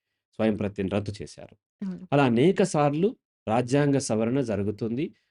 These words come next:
Speaker 1: ఆ సవరణలో కొన్ని ఆర్టికల్స్ అయితే సింపుల్ మెజారిటీ సరిపోతుంది. కొన్నిటికైతే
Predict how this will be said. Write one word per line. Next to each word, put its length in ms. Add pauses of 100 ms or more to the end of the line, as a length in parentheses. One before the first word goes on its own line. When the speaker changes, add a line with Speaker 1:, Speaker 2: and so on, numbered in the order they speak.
(140)
Speaker 1:
ఆ 140
సవరణలో 680
కొన్ని 380
ఆర్టికల్స్ 560
అయితే 240 (420)
సింపుల్ 340
మెజారిటీ 560 (360)
సరిపోతుంది. 540
కొన్నిటికైతే 760